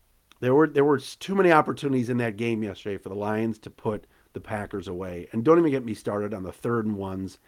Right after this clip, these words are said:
and fourth and ones. I just don't understand how on fourth and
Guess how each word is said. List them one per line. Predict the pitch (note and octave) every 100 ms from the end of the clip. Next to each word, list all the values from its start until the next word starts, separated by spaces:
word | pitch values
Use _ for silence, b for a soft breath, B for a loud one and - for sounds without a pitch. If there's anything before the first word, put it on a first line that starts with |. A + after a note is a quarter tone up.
| b b b
and | D3+ D3
fourth | - F#3 B3+
and | - D#2
ones. | C#2+ C2 _ _ _ _ _ _ _ _ _
I | D#3+
just | C3 A2 F#3 F#3+
don't | G3 G3
understand | F#3 E3 - D#3+ D3+
how | C#3 C3
on | A#2
fourth | A2 C#3+ C#3+
and | D3